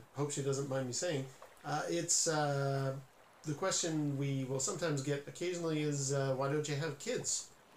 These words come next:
That's not an easy one to answer. Um,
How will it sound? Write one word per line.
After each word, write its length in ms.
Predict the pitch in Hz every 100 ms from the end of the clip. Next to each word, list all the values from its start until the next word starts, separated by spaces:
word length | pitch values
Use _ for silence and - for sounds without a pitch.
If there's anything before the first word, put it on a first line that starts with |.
| - - - - - - - -
That's 340 | 262 - - 214
not 180 | 220
an 60 | 233
easy 240 | 233 214 214
one 120 | 202
to 140 | 170
answer. 320 | 233 - - - - - - - - - - 135
Um, 580 | 131 127 127 123 123